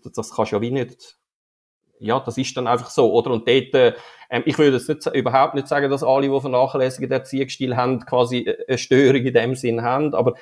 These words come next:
dort würde es wie erklären, oder? Also wenn du, ähm,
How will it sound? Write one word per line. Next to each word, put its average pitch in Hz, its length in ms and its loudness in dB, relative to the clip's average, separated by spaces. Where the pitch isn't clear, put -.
dort 135 180 2
würde 143 220 4
es 131 240 -6
wie 139 80 4
erklären, 113 680 2
oder? 98 240 0
Also 113 200 0
wenn 113 200 2
du, 113 320 0
ähm, 107 460 2